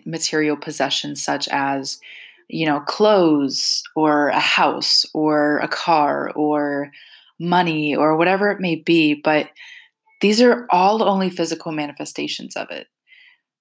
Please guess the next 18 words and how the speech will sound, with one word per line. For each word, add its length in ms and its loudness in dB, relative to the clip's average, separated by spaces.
So 720 2
when 180 -2
you 140 0
tune 340 -4
in 460 -6
to 640 -2
the 140 2
frequency 760 -4
of 280 0
abundance, 640 -2
when 140 -2
you 80 -2
are 140 0
in 240 -4
true 440 0
alignment 460 -4
with 220 -8
it, 240 -6